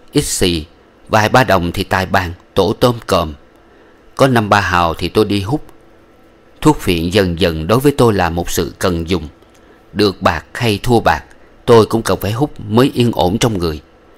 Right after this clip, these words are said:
Ngoài giờ làm việc tôi thấy cần dùng phải đánh bạc, phải hút thuốc phiện. Tôi ở nhà thì như kẻ bị tra tấn. Vợ tôi tìm hết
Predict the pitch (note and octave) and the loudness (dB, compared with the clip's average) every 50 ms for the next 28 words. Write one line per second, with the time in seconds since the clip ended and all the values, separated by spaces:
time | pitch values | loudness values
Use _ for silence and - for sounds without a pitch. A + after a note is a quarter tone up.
0 | - _ _ _ _ _ _ _ _ - G#2 G#2+ G#2+ G2+ E2+ G2 G2 F2+ F2+ F2+ | -20 _ _ _ _ _ _ _ _ -4 -2 0 0 0 0 0 0 0 0 -2
1 | E2 D#2 F#2+ F2 D#2 D2 - - A2+ A#2+ - - B2+ D3+ D#3+ - - G2+ F#2+ F2 | -2 0 -2 -4 -4 -4 -4 0 0 0 0 0 -2 -2 -2 0 0 2 2 0
2 | D#2 F2 G2 E2 D#2+ D#2 - - G2 F#2 G#2 B2+ C#3 A2+ E2+ D2 - - _ _ | 0 0 -2 -2 -2 -4 -4 -4 -2 -2 -2 -2 -2 -2 -4 -4 -8 -16 _ _
3 | _ _ _ - - - F#2 E2 E2 F2+ G2 - D3+ C#3 - - C#3+ - - - | _ _ _ -14 -4 -2 0 0 0 -2 -2 -4 -4 -4 -2 -2 -4 -2 -2 -4
4 | F#2 C2 B1+ D2 D2 - - - - _ - - - _ - - - - A#2 A2 | -4 -4 -4 -10 -12 -14 -20 -20 -20 _ -20 -20 -20 _ -20 -10 2 6 6 6
5 | G#2 G2+ - - F2+ G2+ A2 G#2+ F#2 E2+ D#2 C#2+ - - - - A#2+ G#2+ G2+ A2+ | 6 4 2 0 0 2 2 2 2 0 -4 -8 -10 -12 -4 0 0 2 4 4
6 | B2+ A2+ - - F#2 E2+ E2+ A2+ - A2 E2+ D#2 C#2+ - - A#2+ A2 G2+ - - | 2 2 2 -2 -4 -2 -2 -4 -2 -4 -4 -4 -6 -6 -4 -2 -2 -2 0 -2
7 | G#2 G#2 B2 C#3+ D3 - - - _ _ - - - - - - - - - - | -2 -2 -2 -6 -10 -14 -20 -20 _ _ -20 -20 -20 -20 -20 -20 -20 -20 -20 -20
8 | - - - G2+ F2+ D#2+ D#2+ - G#2+ G2 F#2+ F2+ - - G2 F#2 E2+ D#2+ G2 D3 | -16 -4 0 0 0 0 0 0 0 0 0 -2 0 0 0 0 0 -2 -2 -4
9 | - | -4